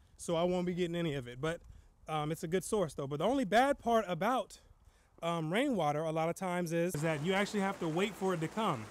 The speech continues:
See, here in Florida, we've been having a drought, uh, from the past, uh, spring all the way up till now. We haven't had, really had any rain, so this is, like, the second time that we've had rain for the past four months, which is crazy. It's like a, um, uh, a record of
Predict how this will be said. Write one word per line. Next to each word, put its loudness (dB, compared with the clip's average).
See, -4
here 0
in 2
Florida, 2
we've 2
been -2
having 2
a 0
drought, 4
uh, 4
from -2
the 0
past, 0
uh, 0
spring 0
all 6
the 0
way 4
up 0
till -4
now. 4
We 0
haven't 0
had, 0
really 0
had 0
any 0
rain, 2
so -2
this -6
is, -4
like, 0
the 0
second -2
time 0
that 0
we've -2
had 0
rain 0
for -6
the -6
past -2
four 2
months, 0
which -4
is -6
crazy. 2
It's -6
like 2
a, 4
um, 2
uh, -2
a 2
record 4
of 2